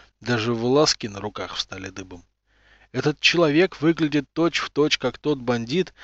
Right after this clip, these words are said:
который выставил его на арену биться с кровожадными мутантами. Хорошо, что хоть нож дал, и на том спасибо. Тогда мальчику пришлось впервые убить человека-мутанта, чтобы выжить. От всплывшей картинки вмиг стало плохо.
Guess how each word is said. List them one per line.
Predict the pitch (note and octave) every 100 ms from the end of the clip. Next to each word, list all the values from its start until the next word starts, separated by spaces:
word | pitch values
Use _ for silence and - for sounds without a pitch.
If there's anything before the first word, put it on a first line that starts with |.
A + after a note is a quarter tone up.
| - -
который | B2 - E3 B2+
выставил | E3+ - C#3+ B2+ B2+
его | C3 C#3+ C#3+
на | B2+ B2
арену | A#2+ C#3+ E3+ B2
биться | F#2 A#2 D3+ -
с | -
кровожадными | - A#3 A#3 E3+ C#3 C3+ C#3 C3+
мутантами. | C#3+ C#3 D3 A#2 G2+ F#2+ F2+ _ _ _ _ _
Хорошо, | - F3+ F3 G#3
что | F#3+ F#3
хоть | - G3 -
нож | C3+ C#3+ C3+
дал, | B2+ G#2 F#2+
и | A2
на | A#2+
том | A#2 A#2
спасибо. | - C3+ A#2+ - F#2+ F#2 _ _ _ _ _ _ _ -
Тогда | B2 A#2+ F#3
мальчику | F#3+ G3+ - D3+ C3
пришлось | C3+ C3 F#3 D#3
впервые | - E3 E3+ F3 E3
убить | A#2+ A2+ C3 D3+
человека-мутанта, | - - A2 A2 C3+ A#2+ A2+ G#2+ C#3 C3+ B2+
чтобы | - A#2+ B2+
выжить. | B2+ A2 F#2 _ _ _ _ _ _
От | F#2+ -
всплывшей | - - A#2+ A2 - F#2+
картинки | - F#2+ - B2 - G2+
вмиг | G2 G#2+ -
стало | - A2 A#2
плохо. | C3+ A2 F#2+ G2